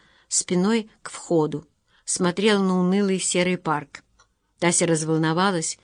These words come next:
и тихо встала у дверей, чтобы унять разбушевавшееся сердце. Но Михаил почувствовал её присутствие, обернулся.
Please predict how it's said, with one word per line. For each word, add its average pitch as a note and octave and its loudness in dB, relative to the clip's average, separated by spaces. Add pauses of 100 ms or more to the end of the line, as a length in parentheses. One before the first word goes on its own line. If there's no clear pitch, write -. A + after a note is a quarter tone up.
(300)
и F3+ -4
тихо A#3 0
встала G3+ 0
у G3+ -2
дверей, F3+ 0 (260)
чтобы E3+ 0
унять F#3+ 2 (200)
разбушевавшееся E3+ 0
сердце. - -4 (720)
Но F3+ 0
Михаил G#3 2
почувствовал D#3 -2
её E3+ -2
присутствие, E3 -6 (220)
обернулся. F3 0